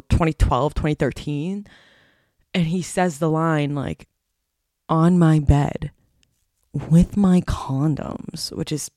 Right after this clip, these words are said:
how Sandoval talks. And at that point, my subtitles on my phone just decided to glitch, and the line underneath kept moving and changing, but that one line was stuck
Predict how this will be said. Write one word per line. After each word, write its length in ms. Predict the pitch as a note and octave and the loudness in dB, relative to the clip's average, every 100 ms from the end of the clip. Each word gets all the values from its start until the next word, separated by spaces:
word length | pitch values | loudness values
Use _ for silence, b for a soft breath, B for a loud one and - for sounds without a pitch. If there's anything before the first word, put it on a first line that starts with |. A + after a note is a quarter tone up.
| _ _ | _ _
how 280 | - - - | -12 -10 -8
Sandoval 420 | - - - - | -8 -8 -6 -6
talks. 380 | - E2 E2 - - B B B B B B _ _ | -4 -4 -6 -8 -16 B B B B B B _ _
And 160 | - F#3+ | 0 2
at 160 | F3 D3+ | 2 4
that 240 | D#3+ E3 | 6 6
point, 360 | G3+ B3 D4 - | 8 10 10 8
my 140 | F#3 | 4
subtitles 800 | - - D#3+ F3+ G3 G#3 A3+ G#3 | 4 2 4 4 2 2 0 -2
on 160 | E3+ | -2
my 100 | F3 | -2
phone 400 | D#3+ - C#3 D#3+ | -4 -4 -4 -2
just 180 | E3 D#3 | -4 -6
decided 420 | - - D3 E3 | -4 -4 -4 -4
to 80 | D3 | -6
glitch, 680 | C3 D3+ C3 A2+ F#3+ - - B B B B | -6 -4 -2 -2 -4 -6 -10 B B B B
and 120 | F#3+ | 2
the 100 | F#3 | 4
line 420 | F3+ E3+ D#3 G3+ | 4 0 0 2
underneath 640 | A#3 A#3 A#3 E3+ F#3 B3 - | 0 2 2 2 0 -4 -8
kept 420 | - - - F3 | -8 -2 -2 0
moving 540 | D#3+ E3 F#3 D#4 F#4+ G4+ b b b b b b | 0 2 2 2 0 -4 b b b b b b
and 160 | A3 | 2
changing, 480 | G#3 G3+ G#3+ A#3+ E4+ | 4 4 4 6 6
but 140 | G#3 A3 | 6 6
that 240 | A#4 - | 0 4
one 280 | G3 C#4 C4+ | 6 8 6
line 380 | E3 E3 D4 C#4+ | 2 0 -2 -2
was 100 | G3+ | -2
stuck 680 | - - - F3 - - | -2 4 6 6 2 -4